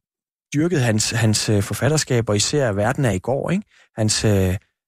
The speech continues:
memoir, kan man vel kalde det, omkring Europa. Men det, der var interessant, var, at han står der og er flygtet til Sydamerika.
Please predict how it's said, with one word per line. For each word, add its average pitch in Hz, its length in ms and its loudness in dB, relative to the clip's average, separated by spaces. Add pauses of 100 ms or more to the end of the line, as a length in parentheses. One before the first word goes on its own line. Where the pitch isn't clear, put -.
(720)
memoir, 95 440 2
kan 110 100 -2
man 92 140 2
vel 90 100 0
kalde 101 200 2
det, 110 60 0
omkring 113 320 0
Europa. 110 300 -2
Men 113 80 0
det, 151 80 0
der 170 60 0
var 147 60 -2
interessant, 151 420 -2
var, 135 140 -2
at 123 120 0
han 120 140 0
står 165 300 -2
der 147 260 -2 (580)
og 120 60 -2
er 117 40 -2
flygtet 156 420 -2
til - 140 0
Sydamerika. 180 600 0